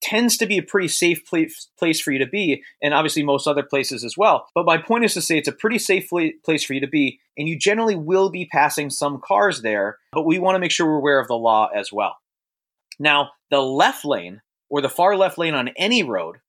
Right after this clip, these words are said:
and the further left you go, becomes more and more passing lanes only, right? So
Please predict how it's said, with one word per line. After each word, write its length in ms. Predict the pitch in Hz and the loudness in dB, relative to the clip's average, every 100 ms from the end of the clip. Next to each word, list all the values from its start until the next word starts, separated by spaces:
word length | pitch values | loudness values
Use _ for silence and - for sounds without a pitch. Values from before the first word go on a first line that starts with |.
| _ | _
and 80 | 131 | -10
the 60 | 127 | -8
further 340 | - 196 196 | -2 0 2
left 260 | 160 165 - | 2 0 -2
you 120 | 135 | -8
go, 420 | 131 160 117 107 _ _ | 0 2 2 0 _ _
becomes 340 | 135 156 143 120 | -4 -2 -2 -6
more 360 | 131 156 185 | -6 0 2
and 120 | 175 | 2
more 400 | 156 147 139 139 - _ _ | -2 0 2 2 -2 _ _
passing 420 | - 135 135 143 | 0 0 0 -4
lanes 320 | 123 120 113 | -4 -6 -2
only, 380 | 113 113 95 - _ _ _ _ - | -2 -2 -6 -18 _ _ _ _ 0
right? 240 | 120 143 | 2 2
So 300 | - 147 127 | 2 2 2